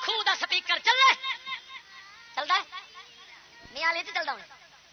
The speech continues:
چلدا نا؟ تے سات سات دن چلدا ہے۔ چلدا ہے کہ نہیں؟ نچ پنجابی، نچ پنجابی، نچ پنجابی، نچ پنجابی۔ سات دن پہ سپیکر چلدا ہے۔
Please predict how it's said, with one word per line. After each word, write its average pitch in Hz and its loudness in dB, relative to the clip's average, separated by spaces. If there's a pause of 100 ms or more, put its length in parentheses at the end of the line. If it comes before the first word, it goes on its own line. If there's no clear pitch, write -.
(880)
چلدا 330 4
نا؟ 370 6 (600)
تے 285 -4 (140)
سات 359 6
سات 339 4
دن 320 4
چلدا 220 0
ہے۔ - -12 (1160)
چلدا 330 2
ہے 403 6
کہ 403 4
نہیں؟ 330 -2 (680)
نچ - 0
پنجابی، 269 0
نچ 202 0
پنجابی، 294 0
نچ - -2
پنجابی، 302 0
نچ - 0
پنجابی۔ 339 4 (2500)
سات - 0
دن 415 2
پہ 381 0
سپیکر 302 -4
چلدا 294 4
ہے۔ 453 4